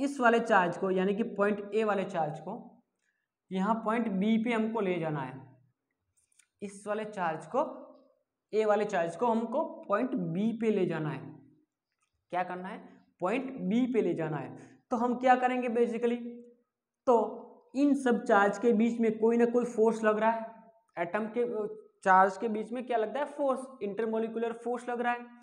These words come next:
वो random motion कर रहे हैं लेकिन particular डायरेक्शन में मोशन नहीं कर रहे।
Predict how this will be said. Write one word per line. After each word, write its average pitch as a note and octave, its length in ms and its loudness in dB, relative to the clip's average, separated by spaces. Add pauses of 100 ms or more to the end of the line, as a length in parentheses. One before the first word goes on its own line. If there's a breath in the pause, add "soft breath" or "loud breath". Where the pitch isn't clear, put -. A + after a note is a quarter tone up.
(400 loud breath)
वो G3+ 160 2
random G3 400 2
motion A#3+ 360 0
कर B3 140 -2
रहे B3 100 0
हैं A3 60 0
लेकिन G#3 240 -2
particular G3 500 -2
डायरेक्शन F3+ 440 0
में B3 80 -2
मोशन A#3+ 300 -2
नहीं B3+ 200 0
कर A3+ 100 0
रहे। A3+ 300 -8